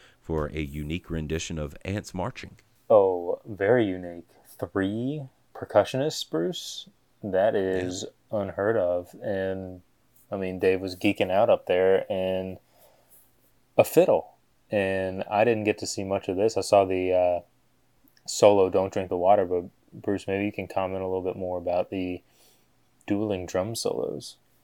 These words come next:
Speaker 1: Oh, it was awesome, man. Um, you had three percussionists. Um, I'll name them: Steve Gadd, Sean Pelton, and Pedrito Martinez.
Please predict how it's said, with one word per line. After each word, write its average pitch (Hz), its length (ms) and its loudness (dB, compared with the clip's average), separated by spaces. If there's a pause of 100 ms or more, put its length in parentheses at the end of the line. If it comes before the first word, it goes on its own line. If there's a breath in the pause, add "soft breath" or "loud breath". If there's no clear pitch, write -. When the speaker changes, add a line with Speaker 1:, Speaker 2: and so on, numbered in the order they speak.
(420)
Speaker 1:
Oh, 151 200 0
it 98 180 -4
was 104 160 0
awesome, 90 400 -4
man. 73 240 -10
Um, 80 460 -6 (360 soft breath)
you 101 200 0
had 98 440 0
three 107 160 -2
percussionists. 101 840 -2
Um, 73 520 -6 (100)
I'll 87 120 -2
name 87 280 -2
them: 71 180 -8 (100)
Steve 95 440 0
Gadd, 85 460 0
Sean 90 340 0
Pelton, 92 440 2 (260 loud breath)
and 78 380 -4
Pedrito 123 840 6
Martinez. 104 960 0